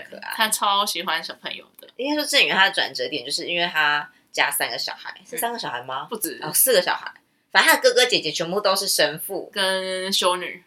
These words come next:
Speaker 1: 对。
Speaker 2: 嗯。
Speaker 1: 然后所以他就没想到他自己也是很想要当神父。
Speaker 2: 对，对。
Speaker 1: 然后但他妈是坚决反对，因为只有他自己一个小儿子。
Speaker 2: 对。
Speaker 1: 是目前还在那个俗世的，
Speaker 2: 嗯哼。
Speaker 1: 所以就是不让他那个。然后后来他本来就差点要去当神父，后来被一个女生感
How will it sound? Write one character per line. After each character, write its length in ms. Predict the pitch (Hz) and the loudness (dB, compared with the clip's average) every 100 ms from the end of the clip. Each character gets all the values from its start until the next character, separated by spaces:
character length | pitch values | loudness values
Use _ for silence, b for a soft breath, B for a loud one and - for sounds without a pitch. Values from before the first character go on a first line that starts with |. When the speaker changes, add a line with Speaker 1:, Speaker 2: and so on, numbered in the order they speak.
| - | 4
Speaker 1:
对。 320 | 233 226 - - | 4 4 0 -12
Speaker 2:
嗯。 160 | 170 123 | -12 -6
Speaker 1:
然 120 | 139 | -2
后 140 | 196 | 0
所 180 | 202 202 | 2 2
以 240 | 156 123 - | 4 2 -4
他 340 | - 151 151 - B - | -8 -2 0 -2 B -2
就 120 | 185 | 0
没 120 | 170 | 0
想 160 | 170 151 | 0 0
到 60 | |
他 20 | 160 | -2
自 60 | |
己 80 | 143 | -6
也 80 | 127 | -6
是 120 | 151 | -4
很 120 | 147 | -4
想 120 | 143 117 | -4 -4
要 40 | |
当 160 | - - | -6 -8
神 200 | 147 - - | -6 -6 -10
父。 160 | - | -18
Speaker 2:
对， 160 | - 160 - | -12 -12 -12
对。 160 | - - _ | -18 -18 _
Speaker 1:
然 180 | 143 156 | 0 2
后 120 | 190 | 2
但 120 | 196 | 4
他 160 | 240 180 | 6 6
妈 240 | 175 156 165 | 6 4 4
是 100 | 165 | 0
坚 260 | 156 147 | -2 -2
决 140 | 143 139 | 0 -2
反 240 | - - | -2 -8
对， 100 | 143 | -4
因 60 | 165 | -4
为 80 | |
只 100 | 165 | -2
有 60 | 151 | -2
他 160 | 127 139 | -2 -2
自 100 | 147 | -4
己 60 | |
一 60 | 127 | -8
个 120 | - | -10
小 260 | - - - | -8 -10 -10
儿 220 | - - | -12 -14
子。 220 | - - - | -18 -20 -12
Speaker 2:
对。 100 | 156 - - _ - | -12 -12 -16 _ -8
Speaker 1:
是 200 | - 151 | -6 -6
目 160 | 165 | -8
前 120 | 156 | -6
还 140 | 147 101 | -6 -2
在 160 | 147 147 - - _ | -4 -4 -12 -14 _
那 120 | 139 | -12
个 120 | 123 - | -12 -12
俗 460 | - - 98 - | -10 -8 -6 -2
世 360 | 160 - - 139 | 2 4 4 0
的， 100 | 90 | -4
Speaker 2:
嗯 60 | 71 | -2
哼。 20 | |
Speaker 1:
所 100 | 151 | -2
以 40 | |
就 80 | 127 | -4
是 80 | 135 | -8
不 120 | - | -4
让 160 | 139 107 - | 0 0 -2
他 160 | - - | -10 -10
那 80 | 92 | -12
个。 120 | - B B - | -14 B B -2
然 120 | 165 | 2
后 60 | |
后 60 | 247 | 8
来 100 | 180 | 10
他 140 | 175 | 10
本 160 | 185 117 | 6 4
来 80 | 110 | 4
就 120 | 170 | 0
差 200 | - - | -2 0
点 120 | 110 | 0
要 40 | 147 | -2
去 40 | |
当 160 | 131 139 | -2 -4
神 160 | - 123 | -6 -8
父， 60 | |
后 80 | - | -4
来 80 | 131 | -2
被 180 | - 139 | 0 -2
一 40 | |
个 200 | 131 113 - | -2 -6 -8
女 100 | 123 | -14
生 180 | - 127 | -12 -8
感 120 | - | -8